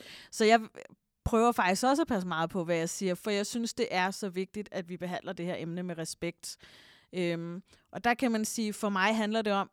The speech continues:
at det skal have et formål. Øhm, og det formål kan godt være, at vi bliver klogere på,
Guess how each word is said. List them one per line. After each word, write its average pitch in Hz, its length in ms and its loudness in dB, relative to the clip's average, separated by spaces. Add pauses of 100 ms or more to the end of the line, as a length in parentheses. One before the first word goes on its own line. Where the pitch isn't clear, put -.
at 226 120 -4
det 220 100 -2
skal 202 160 -4
have 196 100 0
et 202 80 -4
formål. 165 640 -4 (640)
Øhm, 160 580 -2
og - 180 -6
det 262 120 -2
formål 254 640 4
kan 185 160 -4
godt 202 340 -2
være, 214 300 2
at 185 180 -4
vi 185 100 -4
bliver 170 220 -4
klogere 220 600 2
på, 185 340 0